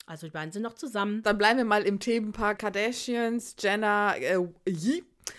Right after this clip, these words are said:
Speaker 2: Und zwar hat Kylie Jenner ihr zweites Baby bekommen. Das hat sie jetzt auf Instagram verkündet mit einem süßen Post. Baby Nummer zwei ist da, geboren am zweiten zweiten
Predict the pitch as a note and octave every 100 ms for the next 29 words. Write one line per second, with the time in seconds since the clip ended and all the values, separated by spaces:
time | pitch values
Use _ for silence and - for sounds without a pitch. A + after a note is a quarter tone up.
0 | - - A3 G#3+ A#3+ B3+ - A#3+ C4 -
1 | - D#4+ G#4+ D#4+ C#4+ E4 C4 C4 C#4 D#4+
2 | - G3 G3 B3 D#4+ - A#4+ A#4+ C4+ A3+
3 | - G3 G3+ E4 C4 C4+ C4 B3+ A#3 A#3+
4 | D#4 E4 B3 A#3 - G#3 F4+ F#4 F4 B3+
5 | G3+ G#3 G3 F#3+ F3 F3 - D4+ D4 -
6 | A3+ A#3+ A3 G3 E3+ - G3 F3+ D3 E3
7 | C4 D4 B3+ G#3 G3 G3 F3+ F3 - E3
8 | E3+ F3 - E3 E3 - - B3